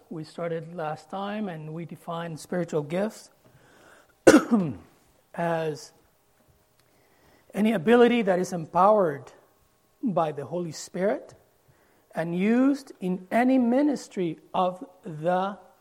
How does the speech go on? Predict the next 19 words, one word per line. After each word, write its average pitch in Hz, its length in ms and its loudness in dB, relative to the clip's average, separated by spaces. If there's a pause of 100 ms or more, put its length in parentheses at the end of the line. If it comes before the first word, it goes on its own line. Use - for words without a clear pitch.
(140)
church. - 540 -18 (1400)
Any 160 160 -10
ministry 175 520 -4
of 147 120 -6
the 165 100 -14
church. - 500 -14 (240)
And 147 180 -14
that's, 139 340 -8
uh, 139 120 -4
using 143 480 -10
Wayne 143 260 -12
Gruden's, 143 640 -16 (720)
uh, 139 80 -6
definition 156 720 -4
in 139 160 -8
the, 127 280 -8
uh, 131 260 -12
systematic 151 840 -14 (220)
theology 131 540 -10